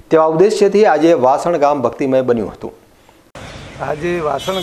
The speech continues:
Speaker 2: ગામની અંદર માતાજીને મંદિર અને મહાદેવને મંદિરે ગોગ મહારાજ, હરમોન, આ વિશ્વ શાંતિનો હવન રાખેલ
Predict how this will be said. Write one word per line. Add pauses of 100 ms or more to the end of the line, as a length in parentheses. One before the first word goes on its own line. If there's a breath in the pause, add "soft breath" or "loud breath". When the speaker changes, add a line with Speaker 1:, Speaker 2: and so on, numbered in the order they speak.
Speaker 2:
ગામની
અંદર (1200)
માતાજીને
મંદિર (380)
અને (160)
મહાદેવને
મંદિરે (380)
ગોગ (100)
મહારાજ,
હરમોન, (680)
આ
વિશ્વ (440)
શાંતિનો
હવન
રાખેલ